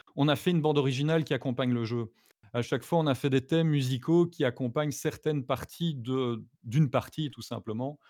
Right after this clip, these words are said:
C'est très générique, je suis bien d'accord, comme thèmes musicaux, mais ça essaye de, il y a un thème pour l'action, il y a un thème pour les combats, il y a un thème pour la recherche, il y a un thème pour la conclusion. Enfin, voilà, on a essayé vraiment de faire un truc assez immersif.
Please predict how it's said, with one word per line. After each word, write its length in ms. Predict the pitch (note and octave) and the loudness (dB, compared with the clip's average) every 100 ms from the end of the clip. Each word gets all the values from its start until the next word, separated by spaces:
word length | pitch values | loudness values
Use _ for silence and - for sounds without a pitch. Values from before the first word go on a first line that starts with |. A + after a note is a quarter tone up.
| _ _ _ - | _ _ _ -8
C'est 160 | - B2 | -6 -2
très 220 | - D#3+ | 4 4
générique, 480 | D3 D#3 D3 E3 B2+ | 6 4 2 2 0
je 80 | C3 | -6
suis 160 | - | -4
bien 140 | C3 B2+ | -2 0
d'accord, 320 | B2 C#3 A#2+ | 0 -4 -4
comme 160 | B2+ B2 | -4 -4
thèmes 160 | B2 | -2
musicaux, 600 | A#2+ G#2+ G#2+ D3 D#3 E3 - | -2 -4 -6 -4 -2 -2 -2
mais 280 | C3 C#3+ | -2 -2
ça 280 | C3+ - B2 | -4 -4 -2
essaye 320 | A#2 - C#3+ | -2 -2 -4
de, 140 | B2 A#2+ - _ _ _ _ _ | -2 -6 -8 _ _ _ _ _
il 80 | B2 | 0
y 40 | C3 | 4
a 80 | |
un 120 | B2+ B2+ | 4 2
thème 380 | D#3 D3+ C3+ | 2 2 2
pour 220 | - E3 D3 | -2 0 2
l'action, 580 | C#3 - - D#3+ E3 | 2 -2 -2 0 0
il 40 | D3+ | 0
y 40 | |
a 60 | A#2+ | 0
un 80 | B2 | 0
thème 380 | D3 C#3+ C3+ B2 | 0 0 0 -2
pour 200 | C#3+ D3+ | -2 0
les 120 | E3 | 0
combats, 420 | - C#3+ C#3+ D#3+ | -2 -2 2 2
il 60 | C3+ | 2
y 40 | |
a 60 | A#2+ | 0
un 80 | |
thème 240 | A#2 C3 A#2 | 0 -2 -2
pour 160 | B2+ | -2
la 100 | C#3 | -2
recherche, 560 | B2 B2 - C#3 C#3+ - | 0 -4 -4 -6 -8 -8
il 40 | A#2 | -6
y 20 | |
a 40 | |
un 80 | A2 | -6
thème 340 | - B2 A#2+ | -4 -2 -2
pour 320 | - D3+ C#3+ B2+ | -4 -8 -2 0
la 220 | A#2 A2 | 0 0
conclusion. 760 | - A#2 - G#2+ A2 C3 D3+ _ _ _ _ - | -6 -10 -8 -8 -4 -6 -6 _ _ _ _ -6
Enfin, 160 | A#2 | -4
voilà, 260 | G#2+ A#2+ G#2 | -2 -4 -4
on 160 | G#2 | -6
a 80 | A#2 | -6
essayé 260 | A#2+ - C#3 | -6 -4 -4
vraiment 380 | B2 C#3+ D#3 C#3 | -2 -2 -2 -4
de 40 | |
faire 220 | - D3 | -4 -4
un 120 | C#3 | -2
truc 260 | C3 D#3+ C3 | -4 -6 -6
assez 500 | A#2 - C#3 C#3 C#3+ E3 | -6 -4 -2 0 0 2
immersif. 720 | D#3+ C#3 - E3+ F3+ - | 2 0 -4 -6 -8 -10